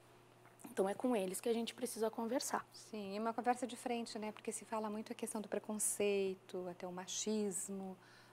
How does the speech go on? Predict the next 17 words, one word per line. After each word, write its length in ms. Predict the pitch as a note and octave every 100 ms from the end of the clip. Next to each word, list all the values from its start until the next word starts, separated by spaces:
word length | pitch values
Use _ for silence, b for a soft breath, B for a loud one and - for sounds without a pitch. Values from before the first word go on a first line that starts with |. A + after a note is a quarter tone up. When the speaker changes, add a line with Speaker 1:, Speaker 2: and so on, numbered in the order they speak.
| -
Speaker 1:
Exato. 320 | A3 B3+ G3
Speaker 2:
né? 220 | F#3 F3+ F3 -
Como 180 | - G#3
tu 120 | G#3
ficas 340 | - B3 G#3 G3+
no 80 | F#3+
meio 260 | F#3+ F#3+
disso 280 | F3+ F3+ -
tudo? 240 | - G#3+ G3
<laughs> 380 | C#4+ C#4 C#4
Speaker 1:
Pois 300 | A#3+ C4 C#4+
é, 280 | C4 B3+ B3
eu, 240 | G#3+ A#3 A#3
eu 240 | B3+ A#3 -
ajudo 760 | - C4+ A#3+ A#3 D4 C#4 E4+ F4
a 460 | C#4 C#4 D4+ D4+ C4+
organizar 840 | D4 D#4+ F4+ A4+ G4+ D#4+ D#4+ F4